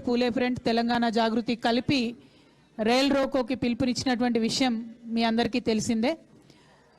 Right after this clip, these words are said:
మరి ఈ సందర్భంగా అనేక సంఘాలకు సంబంధించిన నాయకులను, అనేక మంది పొలిటికల్ పార్టీలకు సంబంధించినటువంటి నాయకులకు కలిసి మద్దతు ఇవ్వమని చెప్పి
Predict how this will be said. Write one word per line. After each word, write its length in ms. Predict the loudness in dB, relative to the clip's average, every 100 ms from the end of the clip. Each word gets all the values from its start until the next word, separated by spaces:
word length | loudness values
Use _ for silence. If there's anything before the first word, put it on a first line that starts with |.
| -2
మరి 160 | 0 2
ఈ 120 | 2
సందర్భంగా 640 | 2 2 2 2 0 2 0 -2
అనేక 680 | -2 0 0 2 0 0 -2 -8 -20 -16
సంఘాలకు 480 | -4 0 2 2 0
సంబంధించిన 560 | -2 0 0 0 0 0
నాయకులను, 580 | 2 0 0 0 0 -4 -14 _ _ _ _
అనేక 300 | 0 0 2
మంది 340 | 2 2 2 0 -2 -10 -4
పొలిటికల్ 440 | 0 0 0 -2 -2 0
పార్టీలకు 400 | 0 0 -2 -2
సంబంధించినటువంటి 840 | -2 -2 -2 -2 -4 -2 -2 -2
నాయకులకు 640 | 0 0 0 0 0 -4 -6 -20 -20 -20 _
కలిసి 520 | 0 2 2 0 0 -4 -10
మద్దతు 420 | -2 0 0 0 0
ఇవ్వమని 320 | 0 0 0
చెప్పి 400 | 0 0 -2 -2